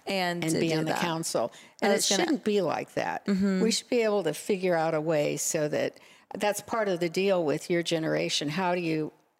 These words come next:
Speaker 2: have somebody, you know, like, you have a baby and,
Speaker 1: Mm-hmm.
Speaker 2: you know, job, and then, and then the city council, which is several meetings a week, not, not, not the ones you see, the ones that are in City Hall,
Speaker 1: Internal.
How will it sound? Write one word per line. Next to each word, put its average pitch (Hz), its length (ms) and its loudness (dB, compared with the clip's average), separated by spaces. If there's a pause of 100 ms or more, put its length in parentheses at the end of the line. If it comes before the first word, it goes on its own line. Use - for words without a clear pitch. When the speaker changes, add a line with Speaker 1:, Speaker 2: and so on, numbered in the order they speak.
(260)
Speaker 2:
have 160 240 -2
somebody, 165 680 -2
you 170 120 -2
know, 160 120 0
like, 147 240 -2
you 160 100 0
have 151 140 0
a 151 60 -4
baby 147 640 0
and, 180 160 0
Speaker 1:
Mm-hmm. 190 300 0 (100)
Speaker 2:
you 160 60 0
know, 156 180 -2
job, 151 460 -2
and 151 180 -4
then, 156 240 -2 (140)
and 160 180 -4
then 160 120 -2
the 170 80 -4
city 170 260 -2
council, 151 600 -2
which 139 220 -4
is 143 200 -2 (340)
several 175 600 0 (1040)
meetings 175 480 2
a 147 80 0
week, 180 600 -2 (160)
not, 180 160 0 (260)
not, 202 140 -2 (240)
not 233 260 0
the 226 60 -2
ones 175 340 0
you 139 100 0
see, 143 340 0
the 135 80 0
ones 151 360 -2
that - 200 -2 (140)
are 139 280 0
in - 220 -4
City 170 320 2
Hall, 208 100 4 (360)
Speaker 1:
Internal. 190 60 -4